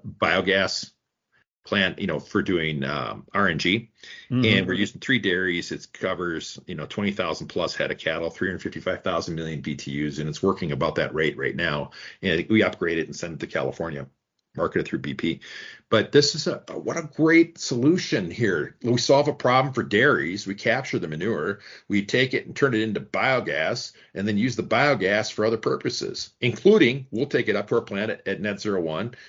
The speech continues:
Speaker 1: and use it to make the heat to generate the saf.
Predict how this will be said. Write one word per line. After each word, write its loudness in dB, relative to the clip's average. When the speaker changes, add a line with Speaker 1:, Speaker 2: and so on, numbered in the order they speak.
Speaker 1:
and 2
use 2
it -2
to -2
make 0
the -4
heat 0
to 0
generate 2
the -6
saf. -2